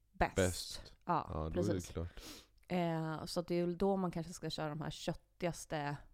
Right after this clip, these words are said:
Speaker 2: Mhm.
Speaker 1: maximer-, alltså jag tänker att det är svårt att place-, planera sin tävlingssäsong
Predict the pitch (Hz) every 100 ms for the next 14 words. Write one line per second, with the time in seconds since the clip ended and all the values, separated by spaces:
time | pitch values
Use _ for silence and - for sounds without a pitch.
0 | - - - _ _ - 98 170 82 185
1 | 180 180 170 185 208 202 196 190 - 208
2 | 190 - 208 214 208 - 196 175 - 185
3 | 170 156 160 160 - 196 175 165 151 151
4 | 156 196 190 190